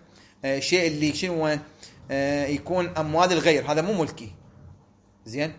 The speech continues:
الذي أملكه أنا يمكن أن يكون مهر. اثنين، هذا اللي أملكه إذا كان متمول عرفًا، نعم، هذا به مجال، أما غير متمول عرفًا احتياط وجوبي.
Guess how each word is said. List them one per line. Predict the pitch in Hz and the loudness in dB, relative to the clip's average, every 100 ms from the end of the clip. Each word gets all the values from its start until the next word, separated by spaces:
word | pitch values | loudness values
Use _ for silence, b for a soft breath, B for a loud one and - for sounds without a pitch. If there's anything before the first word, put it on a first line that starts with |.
| - B B | -16 B B
الذي | 143 139 175 190 190 - | 0 2 2 2 -2 -2
أملكه | 147 143 214 214 165 165 | -2 0 0 2 2 4
أنا | 160 143 120 135 | 2 2 -2 -4
يمكن | 147 147 | -4 -2
أن | |
يكون | 135 135 | -4 -6
مهر. | 120 110 107 - - | -6 -6 -8 -10 -10
اثنين، | 147 160 196 170 | -10 -4 -2 2
هذا | 202 220 | 6 6
اللي | 202 202 | 4 0
أملكه | 202 196 208 226 226 B B B - | 0 0 2 2 2 B B B -2
إذا | 170 180 151 | 2 4 4
كان | - 175 156 | 2 2 2
متمول | 143 143 139 202 214 | 0 -4 0 2 4
عرفًا، | - 208 - 226 262 - - - | 6 4 6 2 2 -6 -18 -6
نعم، | 170 127 131 - 156 147 | -4 -4 -6 -12 -10 -6
هذا | 147 175 | -4 -4
به | 151 127 | -6 -12
مجال، | 117 117 120 | -12 -10 -10
أما | 131 139 | -6 -2
غير | 131 139 | -2 -2
متمول | 131 139 135 | -2 -2 2
عرفًا | 175 196 | 2 2
احتياط | 160 143 196 | -2 0 0
وجوبي. | 170 110 110 107 113 110 110 | 0 -4 -6 -6 -6 -6 -8